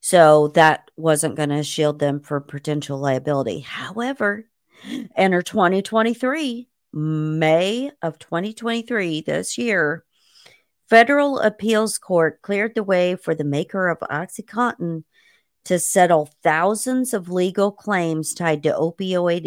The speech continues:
epidemic while shielding all of the owners of Purdue Pharma, the Sackler, and the Sackler family from any future lawsuits.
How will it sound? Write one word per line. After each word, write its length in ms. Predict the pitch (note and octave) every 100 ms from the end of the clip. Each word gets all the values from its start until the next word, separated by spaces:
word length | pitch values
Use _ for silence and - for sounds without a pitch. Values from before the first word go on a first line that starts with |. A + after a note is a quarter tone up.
| -
epidemic 800 | D#3+ - D#3 D#3+ D3+ D3+ D3 _ _ _ _ -
while 400 | E3 D#3+ D#3 D3+
shielding 1040 | - - C4+ C#4+ C#4+ F#3+ D3+ C3+ C3+ D#3+ - _ _ _ _ _ _ _ _ _ _ _
all 380 | C#3 D3 E3 F#3+
of 140 | G#3 A#3
the 200 | A3+ -
owners 560 | F3 E3 D#3+ D#3+ D#3
of 180 | D#3 -
Purdue 360 | D#3+ D3+ D3+ E3
Pharma, 680 | - E3 D#3 D3 C#3+ C#3+ - _ _ _ _
the 80 | D3
Sackler, 880 | C#3+ - - E3 E3+ - F3 D#3 D3+ -
and 200 | D#3+ D#3
the 40 |
Sackler 480 | D3 E3+ D#3+ D3+ D3
family 560 | D3 C#3+ C#3+ C#3 C#3 C#3+ _ _ _
from 280 | - D3 D3+ - -
any 580 | D#3 D#3 D#3+ D#3+ E3+ - _ _
future 640 | F3 D3+ C#3+ D3 C#3 C#3+ - _ _ _ -
lawsuits. 840 | A#2 C3 - B2+ C#2 - - -